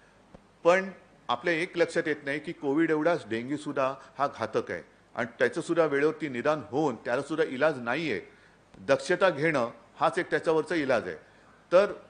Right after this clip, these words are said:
समजा एखाद्याला कोविड निगेटिव्ह असला तरी डेंगी नाही आहे ना, मलेरिया नाही आहे ना, इतर कोणता आजार नाही आहे ना,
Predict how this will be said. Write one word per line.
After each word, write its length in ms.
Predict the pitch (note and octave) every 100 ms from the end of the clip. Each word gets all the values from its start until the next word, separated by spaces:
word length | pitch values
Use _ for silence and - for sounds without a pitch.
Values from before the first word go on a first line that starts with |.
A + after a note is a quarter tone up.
| _ _ -
समजा 360 | C#3 D3 G3+
एखाद्याला 400 | F#3 F3 E3+ F3
कोविड 320 | F#3 D#3+ D#3 E3
निगेटिव्ह 400 | D#3 D3+ E3 C#3+
असला 380 | - C#3 A#2 C3+ -
तरी 140 | D#3
डेंगी 340 | A#2+ A#2+ C#3+
नाही 220 | E3 D3 C#3
आहे 80 |
ना, 180 | A#2+ A#2
मलेरिया 420 | A#2 A#2+ D3+ D#3
नाही 160 | D3 B2+
आहे 100 | A#2+
ना, 160 | A2+ A2
इतर 200 | C3 D3+
कोणता 340 | D#3 D#3+ D3+ C#3+
आजार 220 | C3+ C3+
नाही 160 | B2+
आहे 100 | A#2
ना, 120 | A2